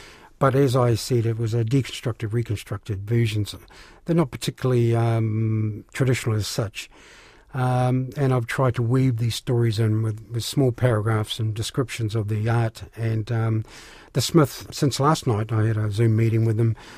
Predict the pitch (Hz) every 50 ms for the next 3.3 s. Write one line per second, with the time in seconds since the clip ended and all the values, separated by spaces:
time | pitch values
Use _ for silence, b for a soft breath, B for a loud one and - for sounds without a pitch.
0 | B B B B B - 135 135 135 131 127 131 127 117 135 135 135 123 127 135
1 | 127 - 139 127 117 123 127 113 107 - - - 120 127 110 123 117 - - 135
2 | 120 120 123 - - 147 139 123 113 127 123 120 117 120 113 117 120 120 117 117
3 | 117 117 117 113 110